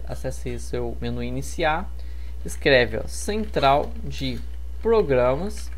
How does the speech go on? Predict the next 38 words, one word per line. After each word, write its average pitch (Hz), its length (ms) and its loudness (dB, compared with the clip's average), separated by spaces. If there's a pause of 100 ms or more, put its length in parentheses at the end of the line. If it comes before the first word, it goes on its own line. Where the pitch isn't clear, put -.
(760)
e - 40 -6
temos 220 320 0
a 214 40 4
nossa 196 240 0
central 190 320 0
de 175 120 -2
programas 170 400 0
Ubuntu. 143 360 0 (720)
Outra 208 340 2
forma 147 340 0
de 120 120 -2
abrir 117 300 -2
ele 131 360 0 (400)
é 139 60 6
aqui 135 200 2
do 160 140 -2
lado 131 280 4
um 143 80 0
lançador 143 480 0
que 147 120 -4
já 143 140 -2
está 156 240 -2
aberto. 127 500 -2 (640)
Aqui 262 300 0
à 240 60 2
direita 143 560 2
você 127 320 -2
vai 139 140 2
escrever 131 680 0
Inkscape. 139 720 -4 (1600)
E 139 80 4
olha 135 160 6
só 139 180 2
que 131 140 -2
legal, 135 500 2 (460)
já 170 160 6
foi 180 200 0
enco-, 190 260 -6